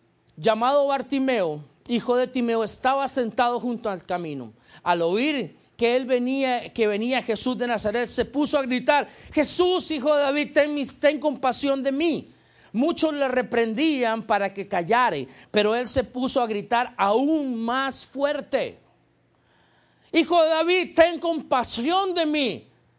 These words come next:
Jesús se detuvo y dijo: "Llámenlo". Y así que llamaron al ciego, le dijeron: "Ánimo, levántate, te llama". Él arrojó su capa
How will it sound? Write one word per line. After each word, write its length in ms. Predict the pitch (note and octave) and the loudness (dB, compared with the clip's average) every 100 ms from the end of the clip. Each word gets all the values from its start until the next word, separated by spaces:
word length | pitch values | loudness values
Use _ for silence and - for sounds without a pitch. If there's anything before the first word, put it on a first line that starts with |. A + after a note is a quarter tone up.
| _ _ - | _ _ -2
Jesús 420 | C#4 C#4 F4 F4 | 0 2 0 -2
se 80 | F4 | 0
detuvo 840 | D#4 C#4 D#4 F4+ F4+ E4+ E4+ D#4 | 0 0 0 0 0 0 0 -2
y 140 | C#4 C#4 | -2 -2
dijo: 340 | D#4+ D#4 A#3+ | -2 -2 -2
"Llámenlo". 720 | E3+ D4 D#4+ D4+ C4 G#3+ E3 - _ _ _ _ _ _ _ _ _ _ | 0 0 0 0 -2 -4 -6 -10 _ _ _ _ _ _ _ _ _ _
Y 100 | A3 | 0
así 220 | B3+ - | 0 0
que 120 | C4+ C4+ | -2 -2
llamaron 380 | B3 B3+ C4 | 0 0 0
al 100 | A3+ | -2
ciego, 680 | G3 - B3+ C4 B3+ C4 B3+ B3+ - _ _ _ - | -2 -2 0 0 2 0 0 -2 -14 _ _ _ -4
le 120 | A#3+ | -2
dijeron: 380 | B3 B3+ B3 B3 | 0 0 0 0
"Ánimo, 600 | C4+ F4+ E4+ B3+ F#3 A#2+ - _ _ _ _ _ _ | 0 2 2 2 -2 -8 -16 _ _ _ _ _ _
levántate, 800 | - A#3 B3 D#4 D#4+ D4+ A3+ F#3+ | 0 2 4 2 2 0 0 -2
te 160 | F3 F#3+ | -2 0
llama". 400 | F#3+ F3 C3+ G#2+ - | 0 0 -4 -12 -10
Él 120 | - F#3 | -4 -2
arrojó 380 | G3 G3+ A#3+ | -2 -2 -2
su 200 | G#3+ A#3 | -2 -2
capa 500 | - C#4+ D4 C#4+ C4 | 0 0 0 0 -2